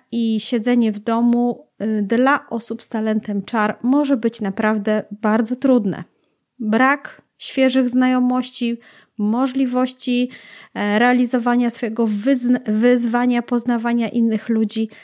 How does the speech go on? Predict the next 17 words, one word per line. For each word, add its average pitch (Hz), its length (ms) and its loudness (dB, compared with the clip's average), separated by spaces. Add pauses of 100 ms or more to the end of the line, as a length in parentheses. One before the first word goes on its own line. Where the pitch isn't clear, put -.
(300)
może 233 320 2
być 196 240 -2
trudne, 202 640 0
szczególnie 196 560 0
właśnie 180 340 -2
teraz 180 340 -2
dla 175 360 -4 (560)
osób 202 320 -2
z - 60 -4
talentem 175 520 -2
czar. - 300 -4 (1080)
Inną 392 280 4
obserwacją 226 760 2
związaną 220 520 2
z - 80 -6
talentem 202 540 -2
czar, 233 600 -4